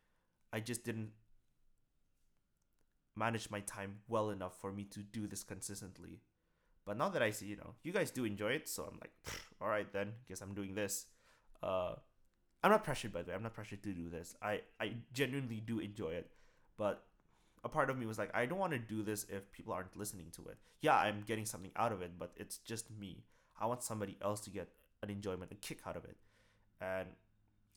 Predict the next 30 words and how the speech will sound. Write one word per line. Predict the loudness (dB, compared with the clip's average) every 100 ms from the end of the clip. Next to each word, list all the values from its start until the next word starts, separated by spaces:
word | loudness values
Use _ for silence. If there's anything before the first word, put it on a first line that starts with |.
| _
some | -2 0 -2
of | -2
y'all | 2 4 4
listening | 2 -2 -4 -6 -6 -10 -16 -4
are | -4
my | -4
friends, | -6 -6 -8 -6
and | -8 -8
you | -4
guys | -4 -6 -10 -16
have | -4 -2 -2
expressed | -10 -8 -10 -8
that | -12
you | -8
guys | -8 -4
do | -4 -4
enjoy | -6 -6 -6
listening | -6 -10 -14
to | -14
me | -14
talk, | -8 -8 -8 -12 -20 -12 -2
even | 0 4
though | 4
it's | 4 2
a |
little | -2
bit | -2
of | -2 -2
a |
rant, | -2 0 -2